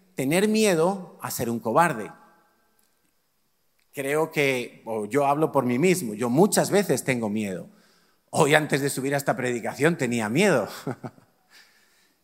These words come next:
Y, y a lo mejor no se nota, pero tenía miedo, o, o, o tengo. Pero, eh, otra cosa es ser un cobarde y dejar que el miedo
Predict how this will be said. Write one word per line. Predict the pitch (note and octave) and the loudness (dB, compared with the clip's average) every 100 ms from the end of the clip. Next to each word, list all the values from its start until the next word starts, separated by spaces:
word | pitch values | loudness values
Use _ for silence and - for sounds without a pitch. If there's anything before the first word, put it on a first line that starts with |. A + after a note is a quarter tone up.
| _ | _
Y, | B2 B2 A#2+ | -6 -2 -2
y | A2+ | -2
a | G2+ | -4
lo | G#2 | -4
mejor | G#2 B2 | -4 -4
no | B2+ | -2
se | B2+ C3 | -2 0
nota, | G#3+ - C3+ | 0 0 -2
pero | A#2+ G2 F2 - _ _ - | -2 -8 -10 -18 _ _ -14
tenía | G2 G2+ G2+ | -10 -8 -8
miedo, | A#2+ G3 F3+ F2+ F2 _ _ | -6 -6 -6 -8 -14 _ _
o, | - | -18
o, | F2 F2+ F2 F#2+ | -14 -12 -10 -12
o | |
tengo. | - F3+ F#3+ G#2 F2+ - - _ _ | -4 -2 -2 -4 -8 -20 -20 _ _
Pero, | C#3 C3 C3 B2+ A#2+ | -4 0 2 0 -4
eh, | A#2 A#2 A2+ G#2+ G#2+ - _ _ _ | -4 -4 -4 -6 -10 -14 _ _ _
otra | A2 A#2 | -10 -8
cosa | A2+ D3 F#3 | -4 -4 -2
es | |
ser | - A2+ | -4 -6
un | A2 | -6
cobarde | G#2 F#2 C3 C#3+ F3 | -8 -4 -4 -4 -8
y | A#2+ | -8
dejar | A2 - A#2 B2+ | -8 -4 -4 -4
que | - | -6
el | B2+ | -6
miedo | A#2 C3 F#3 D#3 D#3 A3 | -6 -4 -4 -4 -6 -10